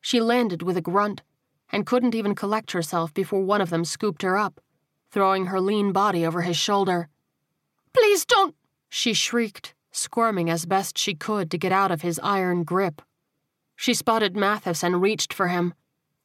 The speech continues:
"Help me! Help me, please!" He looked straight down, hating himself, hating the cartel, hating everything as he tried to walk past. "What the fuck are you looking at?"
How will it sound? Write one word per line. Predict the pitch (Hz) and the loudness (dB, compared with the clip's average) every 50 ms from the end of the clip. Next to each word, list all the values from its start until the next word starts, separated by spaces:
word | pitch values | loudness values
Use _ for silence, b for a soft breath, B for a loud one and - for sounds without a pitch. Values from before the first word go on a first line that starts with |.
| _ _ _ | _ _ _
"Help | - - 453 427 - - | 0 0 0 0 2 2
me! | 392 392 381 - B B B B B B B | 0 0 0 -2 B B B B B B B
Help | - - 494 440 392 | -2 0 0 2 2
me, | 453 453 | 0 2
please!" | - 622 494 453 466 494 494 - - - _ _ _ _ _ _ _ _ _ _ _ _ _ _ _ _ | 4 4 4 6 6 6 4 4 0 -12 _ _ _ _ _ _ _ _ _ _ _ _ _ _ _ _
He | - 247 240 240 | 0 0 2 4
looked | 247 240 151 - - | 4 2 0 -2 -6
straight | - - - - 214 208 175 147 | -8 -6 -2 -2 0 0 0 0
down, | - 220 220 214 196 185 190 190 - _ _ _ _ _ | 0 0 2 2 0 -2 -2 -8 -12 _ _ _ _ _
hating | - 254 240 220 208 202 | 0 2 2 2 2 0
himself, | 196 190 190 180 - 214 190 190 190 - - - _ _ _ _ _ _ _ | 0 -2 -2 -2 -2 -2 -2 -2 -4 -8 -18 -20 _ _ _ _ _ _ _
hating | - 220 214 208 202 202 | 0 0 2 2 0 0
the | 196 - | -2 -2
cartel, | - - 208 202 196 160 - 220 220 214 202 196 196 - _ _ _ _ _ _ _ _ _ | -2 0 2 2 2 0 -2 -2 0 0 0 -2 -4 -8 _ _ _ _ _ _ _ _ _
hating | - - 240 240 240 240 226 | 0 2 2 4 4 0 0
everything | - 262 247 240 202 175 - 165 165 180 | 0 0 0 2 0 0 -2 -2 -2 -2
as | 190 - | -4 -2
he | - 214 | -4 -4
tried | 165 - - 233 220 208 190 151 | -4 -2 -2 0 0 0 -2 -2
to | 196 190 | -2 0
walk | 196 202 196 190 - - | 2 2 2 0 -2 -6
past. | - 220 214 208 196 190 - - - - - _ _ _ _ _ _ _ _ _ _ _ _ _ _ _ _ _ _ | 0 2 2 2 2 0 -2 -8 -10 -12 -18 _ _ _ _ _ _ _ _ _ _ _ _ _ _ _ _ _ _
"What | - 165 170 | -4 -4 -2
the | 175 165 | -2 -4
fuck | 151 - 208 202 - | 0 2 0 2 4
are | 196 190 196 | 4 2 4
you | 208 208 | 4 4
looking | 214 220 - - 214 214 | 2 2 2 2 2 4
at?" | 214 202 190 - - | 4 2 0 -2 -10